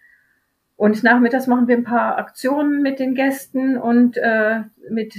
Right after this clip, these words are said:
zum Beispiel, ähm, Dorfbewohnern zusammen, so dass da auch nochmal nat-, äh, in, wie sagt man so, normalen Situationen ein bisschen gesprochen wird. Also wir haben Kontakt zu der Frau aus der Bücherei oder zu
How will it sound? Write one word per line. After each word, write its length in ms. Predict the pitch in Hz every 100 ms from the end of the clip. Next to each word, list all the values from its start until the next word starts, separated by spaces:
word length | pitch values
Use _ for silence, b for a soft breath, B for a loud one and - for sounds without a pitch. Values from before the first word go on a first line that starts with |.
| 196
zum 140 | _ 214
Beispiel, 500 | 208 208 214 208 190
ähm, 280 | 190 185 190
Dorfbewohnern 680 | 196 196 - 180 180 175 175
zusammen, 540 | 180 165 156 160 170 b b b
so 120 | 196
dass 200 | 196 202
da 180 | 190 185
auch 40 | 202
nochmal 440 | 196 196 190 190
nat-, 280 | 190 185 -
äh, 240 | 175 175 180 185 185 - 190 170 180 _ _
in, 260 | 190 180 180 _
wie 80 | _
sagt 220 | - 190
man 160 | 185 180
so, 120 | 175
normalen 360 | 180 185 190 190
Situationen 560 | 196 190 185 202 202 196
ein 40 |
bisschen 200 | 196 190
gesprochen 480 | 190 - 190 190 185
wird. 280 | 170 165 _ b b b b
Also 200 | 185 190
wir 60 |
haben 120 | 190 185
Kontakt 360 | 208 208 202
zu 80 | -
der 140 | 185
Frau 180 | 185 160
aus 100 | 180
der 80 | 190
Bücherei 800 | 196 208 214 175 180 196 185 180
oder 520 | 185 180 175 180 180
zu 420 | - 185 175 180